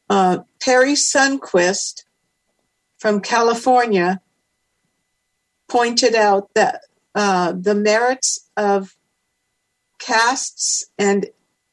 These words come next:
castes aid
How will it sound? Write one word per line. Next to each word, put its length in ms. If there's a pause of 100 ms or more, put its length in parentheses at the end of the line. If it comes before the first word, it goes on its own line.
(1500)
castes 1000 (2500)
aid 440